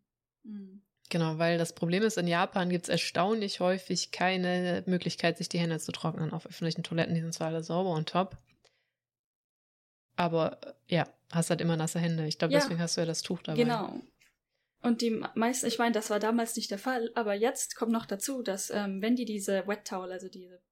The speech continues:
Speaker 1: Winddinger haben, um die Hände zu trocknen, <laughs>
Speaker 2: Mhm.
Speaker 1: die sind momentan alle gesperrt oder geschlossen wegen Corona. Die darf
Speaker 2: Ja.
Speaker 1: man nicht benutzen. Das heißt, momentan ist das nochmal dazu, ähm,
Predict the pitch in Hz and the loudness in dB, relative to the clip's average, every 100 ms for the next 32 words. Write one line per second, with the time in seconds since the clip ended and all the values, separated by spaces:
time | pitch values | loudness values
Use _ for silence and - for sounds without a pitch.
0 | _ - 196 226 220 - 190 196 190 202 | _ -4 2 2 0 -4 -4 -2 -4 -2
1 | 196 196 196 202 196 196 202 208 - 214 | -4 -4 -4 -6 -8 -10 -14 -16 -16 -16
2 | - _ 277 _ _ _ _ _ 320 349 | -18 _ _ _ _ _ _ _ -4 -4
3 | - 254 233 180 175 190 - - 214 247 | -4 -2 2 2 2 0 -8 -6 2 2
4 | 254 262 254 240 233 233 - 269 220 185 | 2 0 0 2 2 0 0 2 2 0
5 | - 208 202 - 254 - 196 202 196 214 | -2 -2 0 -2 -2 -2 -4 -6 -8 -2
6 | 226 233 175 190 - - 190 190 190 220 | 0 0 0 -4 -8 -10 -6 -4 -4 -8
7 | - 226 247 - 190 190 202 220 214 214 | -8 -8 -8 -10 -10 -8 -10 -8 -12 -10
8 | 240 220 226 - 220 247 247 220 202 202 | -8 -6 -6 -6 -4 -4 -4 -4 -4 -8
9 | - 294 233 277 _ _ _ _ _ 247 | -6 -4 -2 -4 _ _ _ _ _ -10
10 | 220 208 208 208 | -8 -10 -12 -14